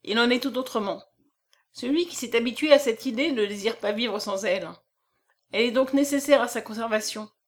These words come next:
Mais quelle présomption de décréter que tout ce qui est nécessaire à ma conservation doit exister en réalité, comme si ma conservation était quelque chose de nécessaire.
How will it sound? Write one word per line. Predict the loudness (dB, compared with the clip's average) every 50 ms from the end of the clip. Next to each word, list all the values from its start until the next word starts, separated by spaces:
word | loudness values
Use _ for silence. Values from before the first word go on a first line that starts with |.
| _ _ _ _ _ _ _ _ _ _ _ _ -14
Mais | -14 -4
quelle | 0 2 2 2
présomption | 2 0 0 0 0 0 -2 -2 -2 0 0 2
de | 2 2
décréter | 0 -2 -2 -2 -2 -2 0 -2 -2 -2
que | -2 -6
tout | -8 -6 -2 -2 0 0
ce | 0 -2
qui | -4 -4 -2 -2
est | -2
nécessaire | -2 -2 -4 -6 -4 0 0 2 2
à | 2
ma | 2 2 0
conservation | -2 -2 0 2 2 2 2 0 0 0 0 2
doit | 4 4 4
exister | 4 2 0 -6 -6 -4 0 2
en | 2 4
réalité, | 6 6 6 4 4 0 -6 -6 -6 -6 -6 _ _ _ _ _ _ _ _ _ _ _ _ _ _ _ -2
comme | 0 0
si | 0 0 0 0
ma | 0 0
conservation | -2 -2 0 2 4 4 6 6 4 2 2 0
était | 0 0 -2 -2
quelque | -4 -4 -4 -2
chose | -2 -2 -2 0
de | -2 -2
nécessaire. | -2 -4 -6 -6 -6 -4 -2 0 0 -2 -2 -6 -14 -20 _